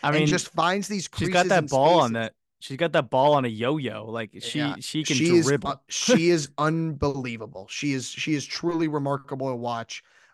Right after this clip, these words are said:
Speaker 2: Um, and you can find coverage of Syracuse women's basketball on our social media pages, uh, for, for all your, your women's basketball needs. All right, that will do it for this episode of the podcast. Find us on YouTube at Ostrom Avenue Podcast,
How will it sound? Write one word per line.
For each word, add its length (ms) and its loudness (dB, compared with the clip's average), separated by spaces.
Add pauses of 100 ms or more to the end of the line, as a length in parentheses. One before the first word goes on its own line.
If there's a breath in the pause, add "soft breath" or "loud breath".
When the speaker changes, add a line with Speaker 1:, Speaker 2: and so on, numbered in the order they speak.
(100)
Speaker 2:
Um, 640 -4 (140)
and 120 -4
you 60 -6
can 200 -4
find 320 -2
coverage 480 -6
of 200 -8
Syracuse 460 -6
women's 180 -4
basketball 580 -4
on 140 -2
our 80 -4
social 280 -6
media 300 -8
pages, 640 -10
uh, 240 -2
for, 340 -8
for 240 -2
all 180 -4
your, 360 -8
your 120 -4
women's 300 -6
basketball 720 -4 (560 loud breath)
needs. 500 0
All 140 6
right, 320 4 (100)
that 320 0
will 140 0
do 220 0
it 180 -2
for 160 -4
this 260 -6
episode 540 -4
of 120 -10
the 60 -14
podcast. 560 -4
Find 220 -4
us 160 -10
on 200 -8
YouTube 460 -4
at 160 -2
Ostrom 300 -8
Avenue 240 -8
Podcast, 800 -4